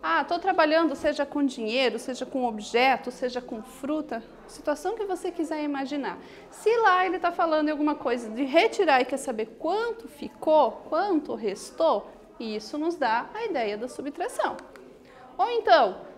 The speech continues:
tem lá na pergunta, "Joãozinho tem, sei lá, cinco reais, Mariazinha tem outro valor. Quanto que um tem a mais do que o outro?" Ele tá perguntando a diferença. Então, é outra pergunta que vai nos remeter à ideia lá da subtração, que eu vou ter que resolver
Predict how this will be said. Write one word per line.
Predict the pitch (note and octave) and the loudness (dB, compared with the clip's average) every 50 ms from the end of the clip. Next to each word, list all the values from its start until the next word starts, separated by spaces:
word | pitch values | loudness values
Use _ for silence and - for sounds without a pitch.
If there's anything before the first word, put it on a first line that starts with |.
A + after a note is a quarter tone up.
| - - - - | -20 -20 -18 -6
tem | - D4 D#4 | -4 -2 0
lá | E4+ F4+ F#4 | 2 4 4
na | F#4+ F#4 | 4 4
pergunta, | - - D#4+ E4 F#4 E4+ - - C#4 | 2 0 0 2 2 2 2 0 -2
"Joãozinho | B3+ D#4 E4 F4+ F4 F4+ F#4 A4+ A#4+ B4 B4 A#4 A4+ | 0 2 4 4 4 4 2 2 2 2 0 0 0
tem, | A#4+ G#4+ F#4 F#4+ A4 A4+ A4 A4 A4 G#4 G4 F4 D#4+ - - - - - - - - - - - | 2 4 4 4 4 4 2 2 4 6 6 6 4 2 -4 -12 -14 -18 -20 -20 -20 -20 -10 -2
sei | - E4 | 2 4
lá, | E4+ D#4+ C#4 A3+ G#3+ | 6 6 6 6 4
cinco | - - E4 F4+ F#4 | 2 0 0 0 2
reais, | F#4+ F4 F#4 E4+ E4+ E4+ F#4 F#4+ F#4 F4+ | 2 4 6 8 8 8 8 6 6 4
Mariazinha | F4+ E4+ D#4+ E4+ E4 E4+ D4 E4 E4 E4 E4 D#4+ | 2 2 4 4 2 2 2 2 2 2 2 2
tem | D#4+ E4 D#4 D4+ | 0 0 0 0
outro | D4+ D#4 D#4 D#4 | -2 -2 -4 -2
valor. | D4 D#4 D4+ D4+ D4 D4 C#4+ B3 - - - - - - - | -2 0 0 2 2 2 2 2 0 -4 -8 -16 -20 -12 0
Quanto | - F#4+ G#4 A4 G#4+ G#4 F4 | 4 4 6 6 4 2 0
que | - F#4 F#4+ | 0 0 0
um | F#4+ F#4+ F4+ | 2 2 2
tem | - F4+ E4+ E4+ | 2 2 2 2
a | E4+ | 4
mais | D#4+ C4+ C4+ C#4+ D#4 E4 E4 D#4+ D#4 D4+ B3+ A#3 | 4 4 4 4 4 4 2 2 0 0 0 -2
do | A#3+ C4 | -4 -6
que | - - C#4 | -4 -4 -2
o | B3+ | 2
outro?" | A#3+ A#3 A3 G#3 G3 G3 - G#3 F#3 G3+ - - - - - - | 4 4 4 4 2 -2 -6 -10 -12 -12 -14 -16 -20 -14 -6 -4
Ele | G4+ F#4+ | -2 0
tá | - F4+ F#4 | 2 2 2
perguntando | - F4 E4+ D#4+ F4 F4 F4+ F4 E4 D4+ D#4+ | 0 0 2 2 2 2 4 2 2 4 2
a | D#4+ | 0
diferença. | D#4+ E4 - E4+ F4 F4+ F#4 F4+ F4 D4+ C4 - - - - - | -2 -4 -4 -2 0 2 2 2 2 0 -2 -4 -8 -12 -14 -8
Então, | - C4 C4 | -6 -4 -2
é | C#4 C#4+ | 0 2
outra | C#4 C4+ C#4+ D#4+ D#4+ G4 F#4+ | 2 4 4 2 2 0 -2
pergunta | - - F#4 E4+ C4+ D#4+ E4 F#4+ G#4 G#4 | -2 -2 -2 0 0 2 2 2 2 0
que | G4 - G4+ F#4 | -2 -4 -4 -2
vai | E4+ D#4 D#4 D#4 D#4+ E4 | 2 2 4 4 4 2
nos | E4+ E4+ E4+ | 0 0 0
remeter | F4 E4+ E4 E4+ E4 - D#4+ | 0 0 0 0 0 -2 -4
à | D#4+ | -4
ideia | E4 C#4+ D4 C#4+ C#4+ D4 D4 | -2 0 0 0 0 0 0
lá | D4 C#4+ C#4+ | -2 -2 -4
da | C4+ D4 D4 | -4 -6 -8
subtração, | - D4+ C4+ D4 - - D#4 D#4 D#4+ - E4 D#4 D4 A#3+ | -6 -8 -8 -6 -4 -4 -6 -4 -2 -2 -2 0 0 -2
que | A3 - | -4 -8
eu | A#3 G#3 | -10 -10
vou | A#3 | -10
ter | A#3+ - B3 | -10 -10 -10
que | B3+ B3+ | -10 -8
resolver | B3+ C#4 C#4 C4+ C#4+ D4+ C#4+ C#4 C#4+ D4 D4+ | -6 -6 -4 -4 -4 -4 -2 0 0 0 -2